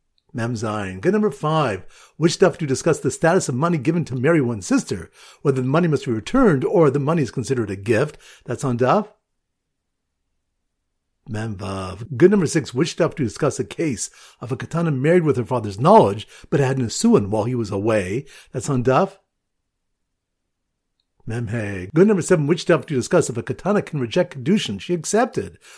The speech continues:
without her father's knowledge? That's on daf Mem Vav. Good. Number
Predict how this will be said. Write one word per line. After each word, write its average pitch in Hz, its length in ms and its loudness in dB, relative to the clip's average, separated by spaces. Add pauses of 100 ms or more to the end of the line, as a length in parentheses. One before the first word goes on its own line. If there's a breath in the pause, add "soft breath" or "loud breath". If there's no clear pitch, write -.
(100)
without 160 260 2
her 156 80 6
father's 110 340 -4
knowledge? 113 380 0
That's 135 200 -2
on 139 120 -2
daf 151 280 2 (2000)
Mem 113 240 -4
Vav. 95 400 -8
Good. 180 140 0
Number 180 260 0